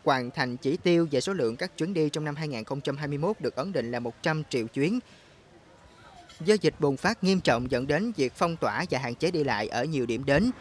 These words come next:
bao gồm cả tâm dịch Bangkok, các chuyến đi nội địa có thể thấp hơn dự báo, đặc biệt với kịch bản Thái Lan cần ba tháng phong tỏa để khống chế covid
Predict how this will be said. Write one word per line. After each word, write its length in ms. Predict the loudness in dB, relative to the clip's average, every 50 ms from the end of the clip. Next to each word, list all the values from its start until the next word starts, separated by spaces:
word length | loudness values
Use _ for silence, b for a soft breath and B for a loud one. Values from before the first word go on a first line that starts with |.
| B B B B B
bao 120 | 0 2
gồm 220 | 2 2 0 0 0
cả 260 | -2 -2 -2 -2 -2 0
tâm 160 | 0 0 0 0
dịch 120 | -4 -4 -4 -2
Bangkok, 360 | -2 -2 -2 0 0 0 0 0 -6 -20 -20 -20 -12 -6
các 200 | -4 -4 -4 -2
chuyến 160 | -4 -4 -2 0
đi 160 | 0 0 0
nội 200 | 0 -2 -2 0
địa 180 | 0 0 -2
có 120 | -2 -4 -6
thể 220 | -4 -2 -2 -2
thấp 160 | -2 -4 -6 -4
hơn 160 | -4 -4 -2 -2
dự 100 | -2 -2
báo, 280 | 0 0 0 0 0 -2 B B B B -2
đặc 160 | -2 -2 0 0
biệt 160 | 0 -2 -2 0
với 100 | -2 -4
kịch 140 | -2 -2 -6 -4
bản 220 | -2 -2 -2 -2 -4
Thái 160 | -6 -6 -4
Lan 220 | -4 -4 -4 -4 -2 -2
cần 180 | -2 -2 -2 0 0
ba 140 | 0 0 0
tháng 260 | -2 -4 -6 -6 -4
phong 220 | -2 -2 -2 -2
tỏa 300 | 0 0 0 0 0 -2
để 80 | -4 -2
khống 200 | -2 -2 -2 0
chế 180 | 0 0 0
covid 260 | 0 0 -2 -4 -4